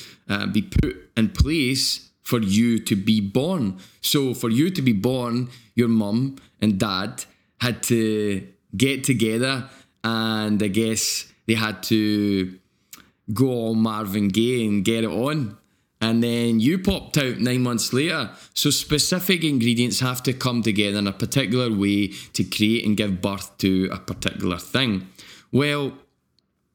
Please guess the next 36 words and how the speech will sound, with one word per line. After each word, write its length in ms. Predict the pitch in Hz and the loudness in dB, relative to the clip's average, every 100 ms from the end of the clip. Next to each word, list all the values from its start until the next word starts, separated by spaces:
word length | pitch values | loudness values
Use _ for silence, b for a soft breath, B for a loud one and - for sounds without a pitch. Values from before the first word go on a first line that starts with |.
| _ - - | _ -14 0
melatonin's 720 | 135 147 151 139 131 120 113 | 2 2 -2 0 2 2 2
like 260 | 117 101 - | 0 -2 -2
that. 300 | 127 156 - - _ _ | -2 -4 -8 -20 _ _
We 140 | 113 | 2
need 340 | 117 113 110 - | 4 4 2 -2
things 420 | 104 104 104 - | -2 0 0 0
to 120 | - | -2
come 240 | 104 113 98 | -2 0 0
together 380 | 92 120 131 110 | 2 0 0 -2
to 160 | - | -2
be 100 | 101 | 0
synthesized 880 | 98 - 123 135 127 - 104 101 92 | 0 0 -2 0 -2 0 0 0 0
in 60 | 98 | 0
the 80 | |
body. 720 | 92 110 156 175 107 135 135 _ _ - | 2 0 0 0 0 0 -4 _ _ 0
Two 120 | 120 | 0
parties 420 | - 107 104 104 | 2 -2 -2 0
need 220 | 107 98 | 2 0
to 80 | - | -2
conjoin, 640 | 92 98 95 110 143 170 | 0 2 2 2 0 -2
if 120 | 113 - | -2 0
you 80 | |
will, 340 | 101 101 101 104 b b b b b | 0 0 -4 -8 b b b b b
so 140 | - 120 | -2 0
that 160 | 113 | 2
you 140 | 208 196 | 2 2
can 380 | 101 95 92 | 2 2 0
produce 340 | - 95 - - | -2 0 0 0
that 200 | 107 92 | -2 -2
bioavailably 880 | 95 95 92 90 110 160 123 101 95 | -2 0 0 0 0 0 0 0 2
and 120 | 92 | 0
you 80 | 92 | 2
can 140 | 95 | 0
sleep 360 | - 135 135 - | 0 -2 -4 -4
well. 180 | 65 - _ _ B B B B | -4 -6 _ _ B B B B
So 380 | - 156 131 | -2 0 0